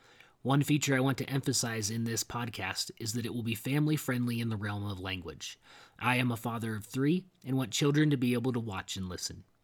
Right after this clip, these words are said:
You can still expect deep strategy, epic fights, complex traps, and in-depth storytelling that is expected of a good D and D campaign.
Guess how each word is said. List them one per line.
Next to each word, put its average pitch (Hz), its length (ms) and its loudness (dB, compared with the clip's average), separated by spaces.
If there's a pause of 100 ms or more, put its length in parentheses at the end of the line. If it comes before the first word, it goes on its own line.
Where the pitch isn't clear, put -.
(420)
You 120 100 2
can 127 140 4
still 156 320 6
expect 139 560 0
deep 139 200 2
strategy, 147 680 4
epic 127 300 0
fights, - 580 -2 (120)
complex 147 520 0
traps, - 380 -2
and 117 120 -2
in-depth 143 440 0
storytelling 110 760 0
that 104 140 -2
is 101 120 -4
expected 104 760 -4
of 104 120 -6
a 101 60 -6
good 101 320 -4
D 101 220 -2
and 95 100 -2
D 90 160 -8
campaign. 87 640 -10